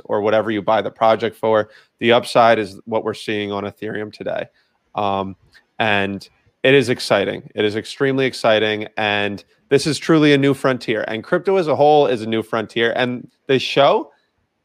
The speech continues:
is about the new normal, which is effectively the new frontier of the entire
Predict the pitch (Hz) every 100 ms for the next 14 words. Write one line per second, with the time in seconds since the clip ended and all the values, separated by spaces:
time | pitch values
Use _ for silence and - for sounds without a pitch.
0 | _ _ _ - 196 214 196 170 - -
1 | 135 139 139 139 117 139 143 120 110 104
2 | 104 104 120 - 120 123 - 151 147 135
3 | 113 113 113 - _ _ 127 120 113 143
4 | 156 - 147 131 131 120 120 110 101 110
5 | 104 - 135 135 135 131 127